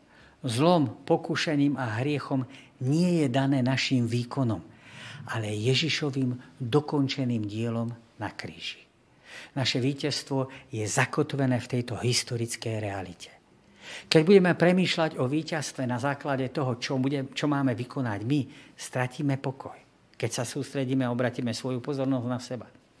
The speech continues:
A povedie nás to k zúfalému snaženiu, ktoré nás nikdy neu-, úplne neuspokojí a nakoniec dovedie k frustrácii a odchodu od Pána Boha. Kresťanský zápas na tomto svete neskončí, kým nepríde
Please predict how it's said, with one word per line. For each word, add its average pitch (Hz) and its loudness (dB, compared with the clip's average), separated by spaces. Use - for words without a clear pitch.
A 123 -8
povedie 156 2
nás 151 2
to 135 0
k 120 0
zúfalému 151 2
snaženiu, 143 0
ktoré 147 -4
nás 135 2
nikdy 147 4
neu-, 143 2
úplne 147 4
neuspokojí 139 0
a 110 -6
nakoniec 120 0
dovedie 120 -4
k - -20
frustrácii 135 -2
a 123 0
odchodu 120 -2
od 131 -8
Pána 117 0
Boha. 101 -8
Kresťanský 160 -2
zápas 131 -4
na 104 -10
tomto 143 -4
svete 117 -8
neskončí, 120 -2
kým 101 -6
nepríde 104 -8